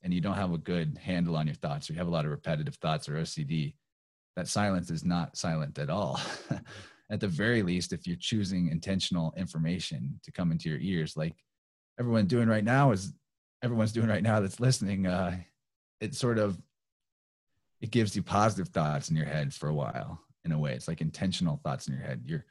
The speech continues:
we're here with you in your head right now. If you're listening, it's, it's a really cool and magical thing. So that led me to starting the show, which was initially just wanting to, I wanted to promote artists that I thought were cool.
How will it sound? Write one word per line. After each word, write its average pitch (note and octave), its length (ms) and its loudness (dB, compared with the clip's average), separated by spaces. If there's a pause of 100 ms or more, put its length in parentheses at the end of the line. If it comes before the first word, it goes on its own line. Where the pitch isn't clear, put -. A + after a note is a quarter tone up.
(180)
we're G#2 120 -2
here G#2+ 300 4
with F#2+ 240 2
you F2 140 4
in E2 100 4
your D#2+ 80 4
head D#2+ 240 0
right D2+ 220 0
now. D2+ 400 -2 (160)
If - 120 -18
you're D#2 120 -2
listening, D2 400 -2
it's, C2+ 180 -6 (240)
it's F2+ 140 -8
a E2+ 60 -4
really F#2 260 0
cool F#2 260 -2
and E2+ 100 2
magical E2 480 0
thing. D3 380 6 (840)
So C3 120 -2
that D#3 180 8
led D#3+ 100 10
me D#3 120 10
to C3 60 6
starting C3 320 6
the A2 60 6
show, A2+ 320 4
which G#2 220 2
was F#2 200 0
initially G2+ 480 0
just F2 260 -2
wanting E2+ 300 4
to, D#2+ 440 0 (720)
I G2 40 -4
wanted A#2+ 220 4
to B2+ 60 4
promote G#2 460 2
artists G2 380 0
that D#2+ 100 -2
I D#2+ 60 0
thought D#2 200 -2
were C2+ 100 -6
cool. D2 440 -4